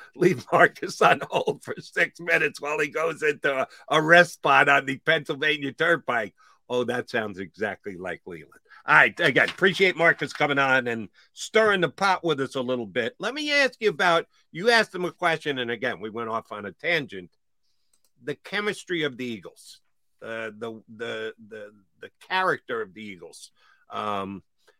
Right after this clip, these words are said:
you rightfully asked, "Well, what happens when?" 'Cause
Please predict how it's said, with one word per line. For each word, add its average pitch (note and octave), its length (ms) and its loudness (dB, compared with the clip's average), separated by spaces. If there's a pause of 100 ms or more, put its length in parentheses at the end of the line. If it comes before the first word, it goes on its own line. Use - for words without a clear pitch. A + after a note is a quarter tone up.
(280)
you F#3 600 -4
rightfully D3 720 -2
asked, C#3 420 0 (180)
"Well, B2+ 320 -6
what C#3+ 220 -6
happens D3+ 500 0
when?" C#3 380 -2 (160)
'Cause F#3+ 320 0